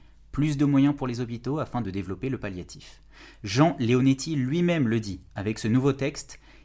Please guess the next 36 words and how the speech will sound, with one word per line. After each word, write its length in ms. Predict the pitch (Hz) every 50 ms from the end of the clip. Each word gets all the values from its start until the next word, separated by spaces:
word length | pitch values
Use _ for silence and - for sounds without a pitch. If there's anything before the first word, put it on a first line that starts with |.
| -
il 160 | - 143 151 156
ne 100 | 147 135
s'agit 340 | - - 139 135 131 139
pas 220 | 131 - 147 139 135
d'aller 340 | - 117 107 104 104 104 95
plus 340 | - - - - - 117
loin, 300 | 120 120 117 135 160 202 - - - - - - _ -
mais 100 | 110 110
d'aller 380 | 107 113 113 127 139 135 - -
ailleurs. 640 | - 123 127 127 127 123 107 87 78 73 - - - - - - - - - -
Plutôt 260 | - - 131 - 147 139
que 100 | - 117
de 100 | 101 101
prendre 420 | - - - 147 147 120 95 90
la 100 | 92 95
responsabilité 800 | 113 135 135 - 143 135 139 135 127 131 127 123 127 139 135 113
collective 580 | - - 139 135 135 135 - - 160 139 92 - - -
et 80 | - 143
humaine 380 | 160 160 156 151 143 120 101 90
d'accompagner 520 | 123 117 - 135 127 - 131 131 131 127
les 80 | 104 95
souffrants 460 | - - 139 - - - 143 143 135
dans 140 | 110 95 90
leurs 160 | 87 87 90
derniers 300 | 87 120 117 135 139 139
moments 280 | 143 135 131 135 127
de 80 | 120 98
vie, 240 | 95 95 123 156 175 - - - - _ _ -
sans 360 | - - - - 175 180 165
résister 420 | 156 143 117 127 135 - - 139
aveuglément 500 | 131 117 113 113 107 113 117 117 123 117
à 60 | 104
la 80 | 90 85
mort, 400 | 90 123 156 156 131 110 - -
bien 160 | - - 98
évidemment, 480 | 92 90 85 85 98 123 151 151 143